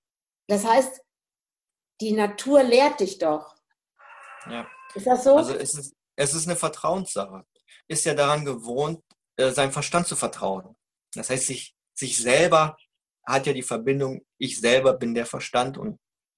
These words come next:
Speaker 2: das ist das, dem ich vertraue. Aber desto mehr Erfahrung man darin sammelt,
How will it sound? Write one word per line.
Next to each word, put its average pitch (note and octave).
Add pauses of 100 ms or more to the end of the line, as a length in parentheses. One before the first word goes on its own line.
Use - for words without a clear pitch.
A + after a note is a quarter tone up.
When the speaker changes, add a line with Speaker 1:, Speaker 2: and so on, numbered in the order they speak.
(120)
Speaker 2:
das B2
ist C3
das, - (400)
dem A#2+
ich -
vertraue. B2 (1000)
Aber A2+
desto C3
mehr C3+
Erfahrung C3+
man B2
darin A#2
sammelt, B2+